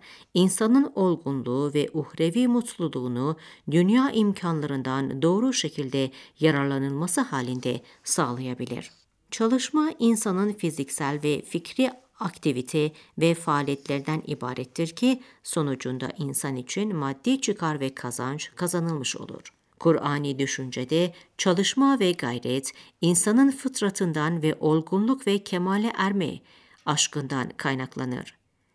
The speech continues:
İnsan daha iyi hayat ve yaşam şartlarını elde etmek için çalışır. Bu onun fıtratında yer almış bir durumdur. İnsan kendi ve ailesinin ihtiyaçlarını gidermek için çaba sarf eder ve Allah'ın verdiği bol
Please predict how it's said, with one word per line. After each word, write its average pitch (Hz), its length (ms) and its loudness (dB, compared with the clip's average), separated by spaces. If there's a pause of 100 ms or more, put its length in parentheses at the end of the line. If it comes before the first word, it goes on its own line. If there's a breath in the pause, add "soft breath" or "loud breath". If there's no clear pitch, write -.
(200)
İnsan 147 580 0
daha 156 300 0
iyi 147 200 0
hayat 147 480 -2
ve 147 40 0
yaşam 147 540 0
şartlarını 156 500 -2
elde 139 340 -6
etmek - 380 -8
için 190 260 -2
çalışır. 135 500 0 (640 loud breath)
Bu 180 320 6
onun 220 320 4
fıtratında 190 720 -2
yer 156 220 0
almış 131 440 -4
bir 160 200 -2
durumdur. 147 560 -4 (680)
İnsan 151 500 0
kendi 165 500 2
ve 170 120 0
ailesinin 147 680 -2
ihtiyaçlarını 143 760 -6
gidermek 135 540 -4
için 185 340 -2 (320 loud breath)
çaba 123 320 -2
sarf - 320 -4
eder 123 360 -4 (300 loud breath)
ve 143 220 2
Allah'ın 147 680 -2
verdiği 135 540 -2
bol 220 340 2